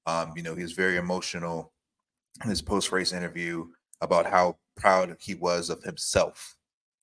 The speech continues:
and how he had to reach out to get help, to get advice on how to be better and how to get better without, you know, ridiculing you or getting too far in your head where you can't perform. I don't wanna hear shit else about road course and Bubba.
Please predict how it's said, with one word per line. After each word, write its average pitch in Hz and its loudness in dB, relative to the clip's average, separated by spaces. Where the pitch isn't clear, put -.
and 85 -4
how 90 2
he 92 -10
had 87 0
to 80 -10
reach 85 -4
out 82 0
to 90 -4
get 85 -8
help, 82 -6
to 90 -4
get 90 -4
advice 80 -2
on 82 -4
how 85 2
to - -6
be 90 -6
better 85 -2
and 80 -12
how 85 0
to 82 -6
get 80 -14
better 78 -4
without, 78 -4
you 87 -6
know, 78 -6
ridiculing 90 0
you 80 -6
or 78 -4
getting 80 -8
too - -8
far 80 -2
in 78 -8
your 78 -8
head 82 -4
where 78 -8
you 76 -16
can't 82 -8
perform. 73 -10
I - 0
don't 98 2
wanna 92 0
hear 95 2
shit - 2
else 87 2
about 82 -2
road 87 -2
course - -2
and 80 -8
Bubba. 78 -6